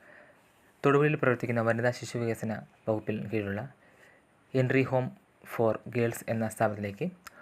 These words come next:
ഹോം മാനേജർ, ഫീൽഡ് വർക്കർ കം കേസ് വർക്കർ, കെയർ ടേക്കർ എന്നീ തസ്തികകളിലേക്ക് കരാർ അടിസ്ഥാനത്തിൽ വനിതകളെ നിയമിക്കുന്നു. മൂന്ന് തസ്തികകളും തിരഞ്ഞെടുക്ക-, തിരഞ്ഞെടുക്കുന്നവർ താമസിച്ച് ജോലി ചെയ്യേണ്ടതാണ്. ഭക്ഷണവും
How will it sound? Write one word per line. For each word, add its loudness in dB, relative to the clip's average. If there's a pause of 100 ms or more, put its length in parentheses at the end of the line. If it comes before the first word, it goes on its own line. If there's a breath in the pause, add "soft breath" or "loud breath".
(220 loud breath)
ഹോം 0
മാനേജർ, 2 (400 loud breath)
ഫീൽഡ് 2
വർക്കർ -2 (100)
കം -4 (560 loud breath)
കേസ് 0
വർക്കർ, 0 (380)
കെയർ 4
ടേക്കർ 0 (140)
എന്നീ -2 (120)
തസ്തികകളിലേക്ക് -4 (600 loud breath)
കരാർ 6
അടിസ്ഥാനത്തിൽ 0
വനിതകളെ 2
നിയമിക്കുന്നു. -4 (460 loud breath)
മൂന്ന് 4
തസ്തികകളും -2
തിരഞ്ഞെടുക്ക-, -2 (560)
തിരഞ്ഞെടുക്കുന്നവർ -2 (320 loud breath)
താമസിച്ച് 4
ജോലി 2
ചെയ്യേണ്ടതാണ്. -2 (600 loud breath)
ഭക്ഷണവും 0